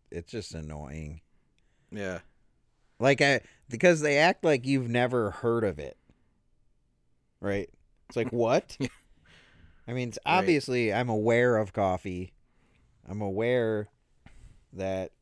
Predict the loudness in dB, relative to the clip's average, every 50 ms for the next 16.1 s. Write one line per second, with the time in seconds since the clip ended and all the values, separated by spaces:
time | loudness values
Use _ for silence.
0 | _ _ _ _ -16 -16 -16 -14 -14 -12 -12 -12 -12 -10 -8 -8 -8 -8 -10 -16
1 | -20 _ _ _ _ -16 -14 -10 -10 -10 -10 -10 -10 -10 -8 -8 -8 -6 -4 -2
2 | 0 0 0 0 0 0 -2 -2 -4 -6 -4 -4 -2 -2 -2 -2 -2 -2 -4 -4
3 | -6 -8 _ _ _ _ _ _ _ _ _ _ _ -14 -12 -10 -8 -8 -8 -8
4 | -8 -8 -8 -8 -6 -4 -4 -2 -2 -2 -4 -6 -10 -16 _ _ _ _ _ _
5 | _ _ _ _ _ _ _ -14 -10 -10 -10 -10 -12 _ _ _ _ _ _ _
6 | _ _ _ _ _ _ _ _ _ _ _ _ _ -20 _ _ -14 -14 _ _
7 | _ _ _ _ _ _ _ _ _ -6 -4 -2 -2 -2 -4 -6 -6 -6 -6 -8
8 | -8 -10 -10 -10 -8 -8 -8 -10 -8 -6 -4 -4 -4 -2 -4 -4 -4 -6 -8 -6
9 | -4 -4 -4 -4 -4 -4 -4 -6 -8 -10 -12 _ _ _ _ _ _ _ _ _
10 | _ -16 -12 -8 -8 -8 -8 -10 -12 _ _ _ _ _ _ _ _ _ -20 -20
11 | -20 -20 -20 _ -10 -4 -2 -2 2 2 2 2 4 4 4 4 4 4 2 2
12 | 2 0 -2 0 2 2 2 2 4 2 2 2 2 2 2 2 2 2 0 0
13 | -2 -2 -4 -2 -2 -2 -2 -2 -2 -2 -2 -2 -4 -4 -6 -8 -4 0 0 0
14 | 0 0 -4 -6 -4 -4 -4 -4 -4 -4 -4 -4 -4 -2 -2 -4 -4 -4 -4 -4
15 | -4 -4 -4 -2 -2 -2 -2 -4 -6 -8 -8 -6 -4 -4 -4 -4 -6 -8 -12 -12
16 | -14